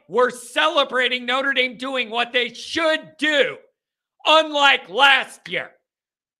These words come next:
Unlike when Kelly lost to 'em. Unlike when Weiss lost to 'em.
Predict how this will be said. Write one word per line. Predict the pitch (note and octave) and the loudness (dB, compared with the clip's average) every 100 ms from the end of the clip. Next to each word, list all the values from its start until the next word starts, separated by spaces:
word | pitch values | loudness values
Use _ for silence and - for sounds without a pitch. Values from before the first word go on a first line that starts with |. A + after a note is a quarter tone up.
| _ _ _ _ _ _ _ _ | _ _ _ _ _ _ _ _
Unlike | D4+ D#4+ D4 C4+ C#4 C#4 | 2 2 2 2 2 2
when | C4+ C4 | -2 -2
Kelly | - C#4+ D4 D4 | -2 -2 0 -2
lost | D4 C#4+ D#4 D4+ - - | -2 2 2 2 -2 -8
to | A3 | -6
'em. | D3+ | -4
Unlike | F#3 C#4+ D#4 D4 C#4+ | 0 2 4 2 0
when | D4 D4+ | -4 -4
Weiss | D#4 D#4 E4 - - | 0 2 2 -2 -8
lost | B3 A3 G3+ - | -4 -2 -4 -6
to | G#3 G3+ | -6 -6
'em. | D#3 | -8